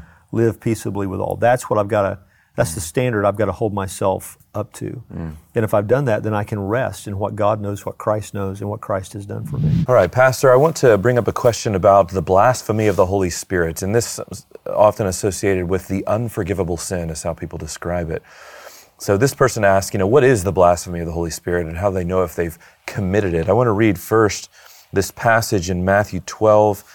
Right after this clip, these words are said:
Speaker 2: This is where there's a demon-oppressed man, and, uh, Jesus heals him, and then he's in this, you know, discussion with the Pharisees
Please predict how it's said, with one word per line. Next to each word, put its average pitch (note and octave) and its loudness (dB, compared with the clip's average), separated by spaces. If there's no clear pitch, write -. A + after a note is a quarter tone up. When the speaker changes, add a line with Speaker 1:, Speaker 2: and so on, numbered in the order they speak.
Speaker 2:
This F2+ -10
is F#2+ -6
where F#2 -2
there's E2+ -4
a E2+ -6
demon-oppressed G2+ -2
man, F#2+ 0
and, F2 -4
uh, E2+ -2
Jesus F2+ -8
heals G#2+ -2
him, G2 -2
and E2+ -6
then F#2 -2
he's E2+ -6
in F2+ -6
this, F2 -6
you - -8
know, E2 -2
discussion E2+ -4
with E2 -8
the - -10
Pharisees E2+ -6